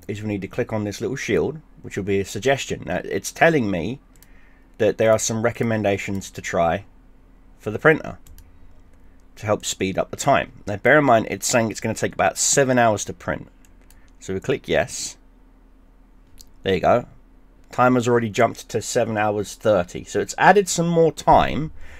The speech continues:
but it has actually saved us material. Okay?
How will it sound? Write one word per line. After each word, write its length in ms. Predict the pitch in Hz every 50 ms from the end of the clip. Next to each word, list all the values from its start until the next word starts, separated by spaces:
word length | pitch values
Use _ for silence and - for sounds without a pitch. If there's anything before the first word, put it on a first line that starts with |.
| - - -
but 120 | - 113 117
it 100 | 143 -
has 240 | 135 156 165 147
actually 280 | 156 151 131 - 139 135
saved 400 | - - - 143 143 135 107 -
us 180 | 104 101 - -
material. 600 | 107 98 - - 131 117 101 - - - - - - - - - - - - - - - - - - - - - _ - - -
Okay? 280 | - 87 95 143 180